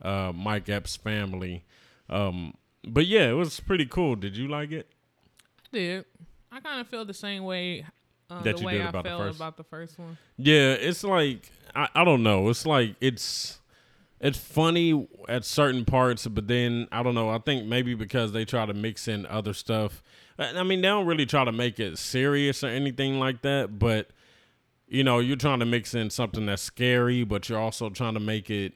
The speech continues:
Speaker 2: A comedy.
Speaker 1: Yeah, a comedy. So
Speaker 2: It
Speaker 1: certain
Speaker 2: seem-
Speaker 1: stuff is gonna seem a little bit corny or,
Speaker 2: Yeah.
Speaker 1: like, kinda
Speaker 2: It's
Speaker 1: a little
Speaker 2: kinda
Speaker 1: bit
Speaker 2: like
Speaker 1: too
Speaker 2: they were,
Speaker 1: stupid or
Speaker 2: they're trying to
Speaker 1: something.
Speaker 2: do the scary movie type of vibe.
Speaker 1: Yeah, and that's what I'm saying. Like, if you look at Scary Movie, the ones that were made by the Wayans, which is one and two,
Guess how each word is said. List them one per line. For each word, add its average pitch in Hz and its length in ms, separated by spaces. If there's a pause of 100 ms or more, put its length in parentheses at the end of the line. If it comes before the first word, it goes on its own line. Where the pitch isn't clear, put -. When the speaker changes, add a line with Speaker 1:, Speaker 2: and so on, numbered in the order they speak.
Speaker 2:
A 165 100
comedy. 156 580 (120)
Speaker 1:
Yeah, 107 380
a 90 40
comedy. 117 600
So 107 200
Speaker 2:
It 98 60
Speaker 1:
certain 175 300
Speaker 2:
seem- - 80
Speaker 1:
stuff 156 160
is 127 80
gonna 120 160
seem 127 260
a 117 40
little 120 200
bit 104 240
corny 123 580
or, 107 120
Speaker 2:
Yeah. 101 60
Speaker 1:
like, 98 300
kinda 107 420 (220)
Speaker 2:
It's 226 160
Speaker 1:
a - 60
little 214 140
Speaker 2:
kinda - 120
Speaker 1:
bit 135 40
Speaker 2:
like 202 100
Speaker 1:
too 160 120
Speaker 2:
they 135 40
were, - 20 (160)
Speaker 1:
stupid 127 340
or 117 100
Speaker 2:
they're 113 80
trying 117 180
to 98 80
Speaker 1:
something. 117 240
Speaker 2:
do 175 140
the 165 100
scary 180 460
movie 180 420
type 190 380
of 185 80
vibe. 190 420 (340)
Speaker 1:
Yeah, 147 540
and 120 140
that's 151 180
what 160 120
I'm 120 180
saying. 110 320
Like, 92 220
if 110 180
you 180 100
look 180 240
at 117 240
Scary 135 560
Movie, 107 560
the 87 160
ones 113 300
that 110 100
were 107 100
made 107 300
by 98 140
the 92 80
Wayans, 107 480
which 95 200
is 92 140
one 113 260
and 98 160
two, 123 460